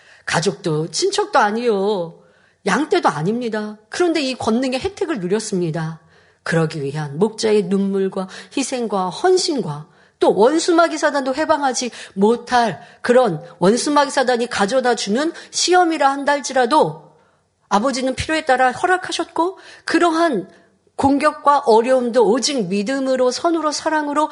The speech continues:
승리하셔서 받아내린 권능. 그것이 바로 구십팔, 구십구 년도의 시험이었고 연단이었죠. 그리고 나타난 권능으로 이천 년 이후에 이 크고 놀라운 해외 성회가 있었던 것입니다.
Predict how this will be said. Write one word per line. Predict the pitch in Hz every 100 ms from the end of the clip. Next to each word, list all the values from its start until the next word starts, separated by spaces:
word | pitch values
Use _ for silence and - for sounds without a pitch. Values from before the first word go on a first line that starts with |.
| - -
승리하셔서 | - 392 381 359 311 370 370 339 339 359 - -
받아내린 | - 180 240 233 220 294 359 - -
권능. | 180 196 170 135 - - -
그것이 | 202 196 196
바로 | 196 190
구십팔, | 196 202 - 196
구십구 | 226 247 220 233
년도의 | 240 220 226 240 240 - - _ -
시험이었고 | - 294 262 254 240 214
연단이었죠. | 196 240 254 254 247 277 311 349 - -
그리고 | - 233 240 233
나타난 | 202 196 190 180 165
권능으로 | 185 208 240 240 254 262 262 - -
이천 | 262 - 320
년 | 302 233 233
이후에 | 226 208 220 208 208 220 160 - -
이 | 247
크고 | 254 - 302
놀라운 | 196 233 240 240 240
해외 | 247 330 320
성회가 | 311 339 320 294
있었던 | 277 202 277 277 277
것입니다. | 226 160 185 190 156 143 147